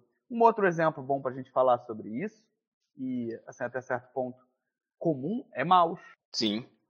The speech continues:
Speaker 1: O quanto a, a, ali o desenho tá numa função. E a, e quando você vê o, as outras coisas que o Art Spiegelman fez, o quanto ele ali, ele tá estilizando o desenho dele para contar algo.
Speaker 2: Inclusive, se você pegar as primeiras páginas,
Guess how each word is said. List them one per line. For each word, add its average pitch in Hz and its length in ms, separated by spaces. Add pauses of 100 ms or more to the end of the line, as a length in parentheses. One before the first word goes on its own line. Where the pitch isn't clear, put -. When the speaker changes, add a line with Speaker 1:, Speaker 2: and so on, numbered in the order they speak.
(300)
Speaker 1:
O 147 120
quanto 160 460
a, 135 220 (180)
a, 139 180
ali 135 320
o 160 120
desenho 135 400
tá 165 260
numa 202 200
função. 156 540 (240)
E 139 100
a, 147 80 (100)
e 143 80
quando 190 220
você 202 240
vê 139 160
o, 120 180 (220)
as 117 160
outras 170 300
coisas - 340
que 156 60
o 131 80
Art 131 260
Spiegelman 120 460
fez, 170 400 (240)
o - 100
quanto 220 220
ele 202 120
ali, 165 140
ele 165 160
tá 190 140
estilizando 202 640
o - 20
desenho 170 380
dele 180 200
para 202 240
contar 185 460
algo. 156 400 (1080)
Speaker 2:
Inclusive, 151 680
se - 100
você 131 220
pegar 131 220
as 127 100
primeiras 123 420
páginas, 117 640